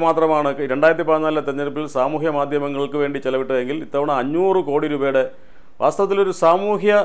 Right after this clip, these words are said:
ഏഹ്, മ-, മാധ്യമ യുദ്ധം തന്നെ പ്രഥമ, പ്രമുഖ കക്ഷികൾ തെരഞ്ഞെടുപ്പ് രംഗത്ത് നടത്തും എന്നുള്ള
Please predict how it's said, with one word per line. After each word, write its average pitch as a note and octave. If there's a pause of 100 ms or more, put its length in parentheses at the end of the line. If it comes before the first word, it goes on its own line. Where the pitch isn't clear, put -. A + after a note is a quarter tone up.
(960)
ഏഹ്, C#3+
മ-, C#3
മാധ്യമ F3+ (440)
യുദ്ധം G3
തന്നെ B2+ (1300)
പ്രഥമ, F3
പ്രമുഖ D#3+ (100)
കക്ഷികൾ F3+ (140)
തെരഞ്ഞെടുപ്പ് D#3+
രംഗത്ത് D#3 (920)
നടത്തും D#3+ (220)
എന്നുള്ള D#3